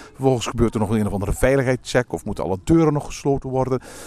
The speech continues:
En tegen dat de trein goed en weg, weg vertrokken is, ben je zoveel tijd kwijtgeraakt dat je eigenlijk vaak vaststelt, ja, maar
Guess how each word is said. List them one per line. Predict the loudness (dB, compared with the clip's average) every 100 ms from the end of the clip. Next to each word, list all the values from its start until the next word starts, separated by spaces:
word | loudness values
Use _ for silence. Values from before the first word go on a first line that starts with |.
| -14
En | -10 4
tegen | 4 6
dat | 4
de | 2 -2
trein | 2 2
goed | 4 4
en | 4
weg, | 4 2 0 0
weg | -4 -6
vertrokken | -4 0 0
is, | 0
ben | 0
je | 2
zoveel | 6 6 4 0
tijd | -4 -4
kwijtgeraakt | -6 -6 -6 -4 -6 -6
dat | -10
je | -12
eigenlijk | -8 -6 -4 -6 -6 -20 -18 -18 -16 -8
vaak | -8 -6
vaststelt, | -6 -6 0 -2 -2
ja, | -8 -10
maar | -10